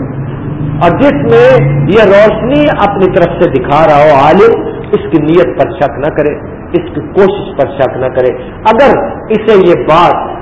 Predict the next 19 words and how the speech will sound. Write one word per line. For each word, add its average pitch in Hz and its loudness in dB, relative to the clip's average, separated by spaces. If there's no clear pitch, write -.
دل 247 2
کی 202 -2
تہ 285 4
کے 190 4
اندر 170 0
سمجھ 175 2
نہیں 175 2
آتی - -6
کہ 190 4
یہ 202 4
شریعت 175 2
کے 156 -2
ساتھ 143 0
موافق 131 0
ہے، 101 -2
تو 170 -2
اس - -4
کو 202 2
انکار 147 0